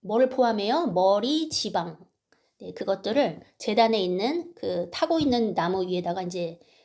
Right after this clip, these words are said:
이렇게, 이렇게 잘 정리해서 놓을 겁니다.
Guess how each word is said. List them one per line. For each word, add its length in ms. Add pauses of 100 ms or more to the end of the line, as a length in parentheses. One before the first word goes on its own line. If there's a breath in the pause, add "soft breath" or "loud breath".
(180 soft breath)
이렇게, 200
이렇게 500
잘 200
정리해서 420
놓을 180
겁니다. 480